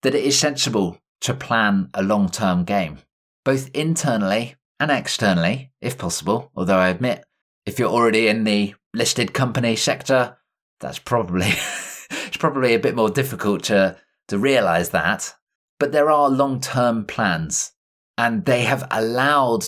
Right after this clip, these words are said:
time and set expectations accordingly. They have allowed time to experiment and fail and learn and improve and try again. So those are the four sectors I wanted to dive into today around how Amazon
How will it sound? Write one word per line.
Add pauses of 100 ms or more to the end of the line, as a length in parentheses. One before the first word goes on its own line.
(160)
time
and
set
expectations
accordingly.
They
have
allowed
time (380)
to
experiment (360)
and
fail (400)
and
learn (280)
and
improve (260)
and
try
again. (1120)
So
those
are
the
four
sectors
I
wanted
to
dive
into
today
around
how
Amazon